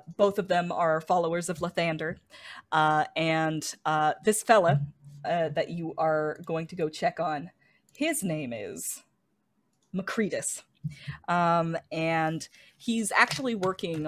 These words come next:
on a way to end the winter that has been plaguing Icewind Dale. Um, he's doing some really important work up there, uh,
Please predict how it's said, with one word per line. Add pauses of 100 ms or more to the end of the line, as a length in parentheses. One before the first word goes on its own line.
on (100)
a (160)
way
to (100)
end (200)
the
winter (400)
that
has
been
plaguing
Icewind
Dale. (560)
Um,
he's
doing
some
really
important
work
up
there, (300)
uh,